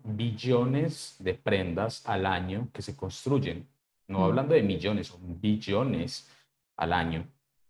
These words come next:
Speaker 1: Eh, el consumo de denim, hay una empresa que tiene esta frase y me parece que es clara, dice, "El, el, el jean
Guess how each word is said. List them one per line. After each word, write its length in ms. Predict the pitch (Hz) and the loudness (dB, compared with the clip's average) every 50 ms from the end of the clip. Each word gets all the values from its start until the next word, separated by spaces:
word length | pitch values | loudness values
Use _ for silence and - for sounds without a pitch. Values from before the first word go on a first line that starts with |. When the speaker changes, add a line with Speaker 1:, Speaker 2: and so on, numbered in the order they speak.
| _ _ - | _ _ 0
Speaker 1:
Eh, 500 | 95 95 90 90 90 87 85 - - - 117 | 4 4 6 6 6 6 4 4 2 2 0
el 140 | 110 104 | 0 0
consumo 600 | - - 110 104 - - 117 104 98 107 117 127 | 0 0 0 0 0 0 0 0 2 4 6 6
de 80 | 127 120 | 6 6
denim, 460 | 107 98 92 95 98 101 107 - - - _ _ _ _ _ _ _ - | 6 6 4 2 0 0 -2 -4 -6 -12 _ _ _ _ _ _ _ -2
hay 240 | - 120 123 127 | 2 4 4 6
una 180 | 139 151 156 156 | 6 6 4 4
empresa 460 | 156 151 - 160 151 143 143 151 139 | 4 4 6 6 8 8 8 6 4
que 180 | - - 113 107 | 2 2 0 0
tiene 300 | 107 120 123 110 110 120 | 2 2 2 2 2 2
esta 240 | 117 - 147 139 135 | 0 2 0 2 2
frase 320 | 156 147 131 120 120 135 | 4 4 2 2 2 0
y 40 | 127 | -2
me 100 | 123 - | 0 0
parece 340 | 113 110 104 98 117 117 - | 0 0 0 0 -2 -4 -2
que 160 | - 127 123 | 0 0 0
es 260 | 120 - - - - - | 0 -2 -6 -8 -4 2
clara, 320 | 143 143 127 95 90 90 | 4 4 6 6 4 4
dice, 320 | 95 101 98 - - 113 - | 4 2 2 0 0 0 2
"El, 320 | - 107 101 101 98 - - | 2 2 2 2 0 -2 -2
el, 220 | 110 104 104 101 104 | 0 2 2 2 2
el 180 | 110 117 107 107 | 4 4 4 4
jean 480 | 110 127 120 120 135 156 156 127 - | 4 4 4 4 2 2 0 -2 -6